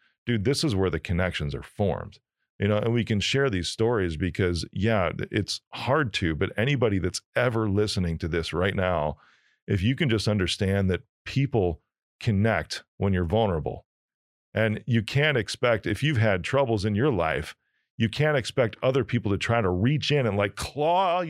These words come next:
themselves open <laughs> or claw th-, you open to get their way into your heart.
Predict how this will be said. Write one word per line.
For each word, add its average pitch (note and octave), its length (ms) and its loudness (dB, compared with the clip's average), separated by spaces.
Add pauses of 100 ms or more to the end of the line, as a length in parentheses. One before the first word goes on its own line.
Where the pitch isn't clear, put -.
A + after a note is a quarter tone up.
themselves C3+ 680 0
open D3 280 0 (120)
<laughs> F#3 400 0
or C3 80 2
claw C#3 320 0
th-, C3+ 160 -6
you C3+ 240 0
open A2+ 460 0
to B2 100 0
get B2 240 0
their A#2 140 2
way G#2+ 240 2
into A2+ 160 0
your F2 180 0
heart. F#2 500 -2